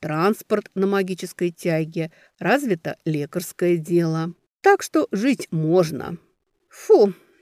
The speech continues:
тут воняет какой-то падалью», глядя прямо мне в глаза, презрительно заявила одна из девушек. Брюнетка с очень эффектной внешностью, сплошь увешанная дорогими украшениями.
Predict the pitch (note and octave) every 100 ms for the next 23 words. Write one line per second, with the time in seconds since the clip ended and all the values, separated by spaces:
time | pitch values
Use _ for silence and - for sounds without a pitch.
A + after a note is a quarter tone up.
0 | _ F#4 - D4+ D4+ F#4+ G#4 - C#4+ D#4+
1 | D4+ D4+ - G3+ D#3+ D#3+ D#3 F3 D#3+ E3
2 | _ _ _ _ - D#3+ D#3+ D3+ D#3+ -
3 | F3 D#3+ D#3 D#3 D3 C#3+ C#3+ D#3 E3 A3+
4 | _ _ _ E3 E3 D3 E3+ G3 G3+ E3+
5 | E3 D#3 D#3+ D3+ D#3+ D3 D3+ D#3 E3+ G3
6 | C3+ - - - - - _ _ _ _
7 | _ _ G#3+ G3+ D4 G#3 - - D3+ -
8 | - F#3 E3 D#3 - E3 F3 E3 F3 E3+
9 | E3+ - - C#3 - - - - _ _
10 | _ - E3+ B3+ - F#3+ D#3 E3+ - F3+
11 | E3 D3+ D3 D3+ D#3 D3+ - E3+ E3 -
12 | C3 C#3+ - - F#3